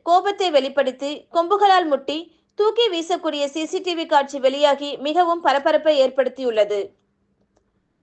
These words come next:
முதலில் நேரில் அந்த சம்பவத்தை கண்ட ஆட்டோ ஓட்டுநர் தனது ஆட்டோவை நிறுத்திவிட்டு அந்த பெண்மணியை காப்பாற்ற மாட்டை விரட்டிய போது, அவரையும் மாடு முட்ட வந்தது.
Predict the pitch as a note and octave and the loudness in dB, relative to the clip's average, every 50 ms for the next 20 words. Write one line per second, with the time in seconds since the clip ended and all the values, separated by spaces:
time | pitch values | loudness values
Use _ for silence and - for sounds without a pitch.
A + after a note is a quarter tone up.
0 | _ _ - D#4 F4+ E4 G4 F#4 E4+ G4+ G#4 - - D4+ D#4+ F#4 G4+ A4 A#4 A4 | _ _ -2 0 2 2 2 2 2 0 -2 -2 -2 -2 0 2 4 4 4 4
1 | G#4 F4 E4 D#4+ D#4 - D#4+ D4 D4 E4+ F4 F4+ F4 F#4 F4+ F4 E4 D4+ C#4+ C#4+ | 2 2 2 0 0 0 0 2 4 2 2 2 0 -4 -2 0 0 0 2 0
2 | C#4+ - - C4 C#4 C4+ E4+ D#4+ D4+ C#4 C4+ C#4 C4+ B3+ C4+ E4 - - _ _ | 0 2 2 2 2 2 2 2 4 4 2 2 0 -2 -2 -4 -4 -8 _ _
3 | _ _ _ - F4+ F4+ G#4 A#4 B4 A4 E4 D#4 D#4 - F4+ E4+ E4+ E4+ D#4+ D4 | _ _ _ 0 0 2 2 2 4 4 4 2 2 -2 -4 -4 -2 -2 -2 -2
4 | C#4 C4+ D4 D#4 C#4+ C4 - - C#4 D4+ C#4 - - C#4+ D#4+ F4 F4+ F#4 E4 D#4 | -2 -4 -4 -4 -4 -4 -4 -4 -4 -6 -4 -4 -4 -2 -2 -4 -2 0 2 0
5 | D#4+ F4 G4 G4 G4 G4 G4 - E4 D4 C#4+ C#4 C#4+ C4+ C4 C4+ C#4+ C#4 - B3 | 2 0 -2 -2 -2 -4 -2 0 0 0 2 2 0 -2 0 0 0 -2 0 0
6 | C4 C#4 D#4 D4+ D#4 F#4 F4 D4 C#4 C4+ C4 - D#4+ D#4 D4+ D4 A#3+ B3+ B3+ A#3+ | 2 2 2 2 0 -2 0 2 0 2 0 -2 0 0 0 2 2 2 2 2
7 | B3+ C#4+ F4 F4+ - _ _ _ _ - C4+ D4+ E4 G4+ G#4 G#4 G#4 A4+ G#4+ F#4+ | 0 -2 -6 -8 -12 _ _ _ _ 0 0 0 2 0 -2 -2 -2 -2 2 2
8 | D#4 D4+ D#4+ E4 F4 D#4+ D4 C4+ - D#4 C#4 C4 A#3+ A#3 A#3 A3 G#3+ A3 | 2 4 2 2 0 -2 -2 0 0 0 0 0 -2 -4 -4 -2 -2 -2